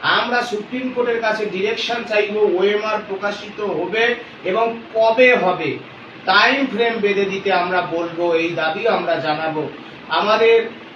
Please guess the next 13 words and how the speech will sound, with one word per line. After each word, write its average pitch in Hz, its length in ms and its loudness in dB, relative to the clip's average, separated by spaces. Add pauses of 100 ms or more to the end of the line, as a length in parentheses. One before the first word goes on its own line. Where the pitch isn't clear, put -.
আহ, 185 560 0
মধ্যে 196 300 0
উপস্থিত 202 580 -2
আছেন 220 480 0 (400)
উত্তরবঙ্গের 247 840 2
মাননীয় 247 560 0 (680)
যোগ্য 226 460 4
শিক্ষক - 640 0 (920)
শরীফুল 208 440 0
মিয়া। 208 460 4 (520)
আহ, 175 120 -4 (800)
আমরা 196 320 2
এখন 196 380 0